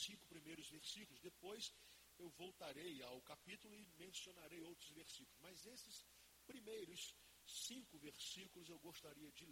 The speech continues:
ler para que ele servisse como base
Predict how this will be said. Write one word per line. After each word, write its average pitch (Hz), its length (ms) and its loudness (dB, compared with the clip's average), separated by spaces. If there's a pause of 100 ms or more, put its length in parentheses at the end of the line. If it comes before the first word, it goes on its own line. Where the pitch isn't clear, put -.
ler 165 240 4 (580)
para 160 260 0
que - 240 -10
ele 170 180 0
servisse 160 600 -2
como 151 280 -6
base 151 540 0